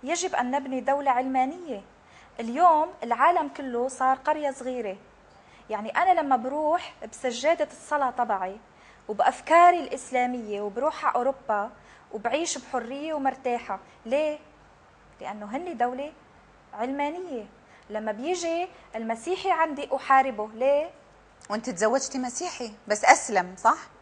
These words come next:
Speaker 1: كيف أقنعت واحد مسيحي يدخل الإسلام؟ كيف؟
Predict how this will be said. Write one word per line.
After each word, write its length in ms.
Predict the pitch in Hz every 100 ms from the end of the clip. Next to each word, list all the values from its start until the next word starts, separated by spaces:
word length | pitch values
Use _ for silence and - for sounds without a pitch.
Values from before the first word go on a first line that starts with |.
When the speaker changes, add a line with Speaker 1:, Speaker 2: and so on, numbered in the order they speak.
| - - -
Speaker 1:
كيف 300 | 370 480 508
أقنعت 520 | - - 370 381 370
واحد 400 | 302 349 - 359
مسيحي 640 | 320 294 302 311 339 311
يدخل 260 | 277 - 294
الإسلام؟ 680 | 302 294 - 254 247 208 202 -
كيف؟ 260 | 247 214